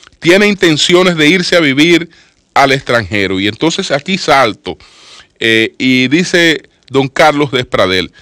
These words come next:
Sin embargo, sería muy simple e irresponsable atribuirle ese sentimiento generalizado de nuestra juventud exclusivamente al clima de inseguridad y al desorden imperante.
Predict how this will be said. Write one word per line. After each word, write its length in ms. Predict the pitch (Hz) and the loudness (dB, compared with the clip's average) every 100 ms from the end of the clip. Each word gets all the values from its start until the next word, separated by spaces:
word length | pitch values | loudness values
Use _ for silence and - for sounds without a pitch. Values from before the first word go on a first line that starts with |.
| - - | -20 -6
Sin 220 | - 294 | 2 2
embargo, 520 | 208 165 135 107 95 _ _ _ - - | 4 2 2 -2 -12 _ _ _ -20 -14
sería 400 | - 156 220 277 | -2 0 2 2
muy 220 | 247 208 | 2 0
simple 640 | - 226 202 165 165 165 - | 0 2 0 0 -2 -2 -2
e 100 | 156 | -2
irresponsable 960 | 151 151 156 131 - 190 165 135 123 - - - | 0 -2 -2 -4 2 2 2 0 -4 -8 -12 -4
atribuirle 640 | 135 143 143 147 202 208 | -2 -2 0 2 2 2
ese 160 | 202 | -2
sentimiento 720 | 196 185 170 156 165 190 180 165 | -4 -6 -4 -2 0 0 0 -2
generalizado 920 | 151 143 143 127 - 151 170 170 156 - - | 0 0 0 -2 0 2 2 0 -4 -10 -12
de 160 | 127 139 | -4 0
nuestra 300 | 147 - 135 | 0 -2 -2
juventud 640 | 143 131 123 160 277 294 - - | 0 0 -2 0 0 0 -4 -8
exclusivamente 1000 | 131 127 139 - 196 165 175 185 180 180 - | -6 -2 -4 -2 0 2 2 0 -2 -4 0
al 200 | 147 131 | -2 -2
clima 320 | 175 190 180 | -2 0 0
de 80 | 170 | 0
inseguridad 760 | 156 156 147 143 139 175 196 190 - _ | 0 -2 -2 -2 2 2 2 -2 -16 _
y 120 | - 147 | -2 2
al 160 | 147 | 2
desorden 760 | 135 123 - 170 180 175 175 - - | 0 -2 -2 -2 0 -2 -4 -4 -4
imperante. 1040 | 160 151 147 135 151 151 127 - 92 | -4 -2 0 4 4 2 -2 -4 -8